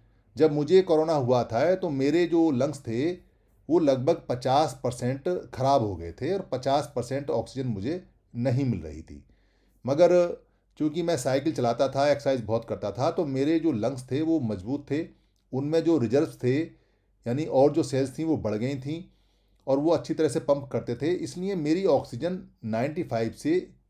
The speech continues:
कम नहीं गई। नाइंटी फ़ाइव, नाइंटी सिक्स, नाइंटी सेवन, नाइंटी एट, नाइंटी नाइन या हंड्रेड, ये वो नंबर होता है जहां हम एक परसेंटेज मानते हैं कि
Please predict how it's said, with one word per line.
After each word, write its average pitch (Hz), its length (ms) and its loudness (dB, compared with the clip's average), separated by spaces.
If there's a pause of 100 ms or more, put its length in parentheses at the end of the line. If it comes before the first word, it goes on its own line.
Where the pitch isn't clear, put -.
कम 160 160 2
नहीं 95 280 -4
गई। 73 200 -14 (500)
नाइंटी 165 360 0
फ़ाइव, 165 340 2
नाइंटी 135 360 -2
सिक्स, 160 280 -4
नाइंटी 123 360 -4
सेवन, 131 460 -2 (300)
नाइंटी 113 420 -4
एट, 147 140 -6
नाइंटी 107 340 -6
नाइन 104 240 -4
या 131 160 -4
हंड्रेड, 98 380 -4 (560)
ये 156 60 4
वो 165 160 4
नंबर 175 280 2
होता 117 300 0
है 143 220 2
जहां 135 380 -2
हम 151 260 -2 (420)
एक 131 220 -8
परसेंटेज 156 420 -2
मानते 120 360 -2
हैं 127 220 -2
कि 175 360 -4